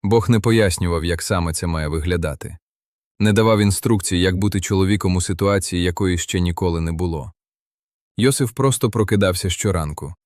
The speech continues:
Ішов до роботи. Повертався. Мовчки ніс відповідальність, яка не мала жодних обіцянок. Йому не аплодували.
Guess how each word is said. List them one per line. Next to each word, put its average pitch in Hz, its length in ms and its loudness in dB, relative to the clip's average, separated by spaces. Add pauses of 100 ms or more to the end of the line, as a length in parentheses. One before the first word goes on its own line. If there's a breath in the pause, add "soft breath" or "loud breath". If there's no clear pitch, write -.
(420)
Ішов 95 320 2
до 87 100 0
роботи. 82 500 -4 (680)
Повертався. 90 760 -2 (720)
Мовчки 113 420 2
ніс 104 240 4
відповідальність, 98 800 2
яка 95 220 2
не 98 100 2
мала 92 280 2
жодних 87 400 0
обіцянок. 82 680 -6 (680)
Йому 107 240 4
не 101 140 4
аплодували. 92 680 0